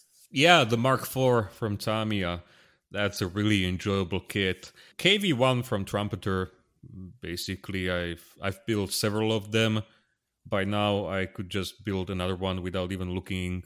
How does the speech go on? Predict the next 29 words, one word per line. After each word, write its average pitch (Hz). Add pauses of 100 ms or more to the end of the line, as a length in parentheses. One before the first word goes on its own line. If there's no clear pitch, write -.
(160)
at 87
the 92
instructions. 98 (260)
Yeah, 101
that 214
would 233
be 214
something 160
I, 120
I'd 110
enjoy. 82 (500)
I 110
mean, 131
I, 135
I, 151
I 143
don't 135
even 113
care 104
for 98
the 95
new 95
kits -
from 85
Riffield 92
Models 90
or 85
Tamiya. 87
I'd, 85